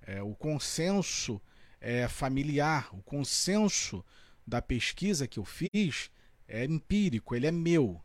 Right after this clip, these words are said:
ele é único, ele não é científico, tá? É meu, é um conhecimento empírico, foram testes. Então hoje, por coincidência ou não,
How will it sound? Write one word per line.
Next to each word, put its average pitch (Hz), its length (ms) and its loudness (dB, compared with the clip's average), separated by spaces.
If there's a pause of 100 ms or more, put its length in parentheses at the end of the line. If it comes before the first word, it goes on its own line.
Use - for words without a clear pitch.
(120)
ele 113 160 -4
é 147 60 2
único, 160 420 0
ele 110 100 -4
não 117 180 0
é 151 80 0
científico, - 1040 -4 (400)
tá? 107 280 -6 (320)
É 123 100 -4
meu, 156 400 6
é 95 40 -10
um 110 80 -4
conhecimento 143 640 0
empírico, 175 600 4
foram 135 320 -4
testes. 90 520 -6 (480)
Então 226 340 6
hoje, 196 480 8 (140)
por 123 200 -2
coincidência 151 840 -2 (520)
ou 185 260 6
não, 139 280 2